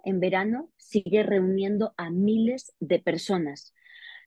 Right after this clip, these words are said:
Te pongo un caso en Santiago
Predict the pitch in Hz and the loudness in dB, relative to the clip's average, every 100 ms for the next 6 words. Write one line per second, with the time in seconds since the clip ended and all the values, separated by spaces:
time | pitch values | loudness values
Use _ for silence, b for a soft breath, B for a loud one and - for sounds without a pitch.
0 | _ 226 - 240 269 320 285 - 294 311 | _ 2 4 2 2 2 0 0 -4 -4
1 | - 196 - 190 190 185 190 180 185 208 | -6 -4 0 2 2 0 -2 -2 2 2
2 | 214 254 - | 4 0 -2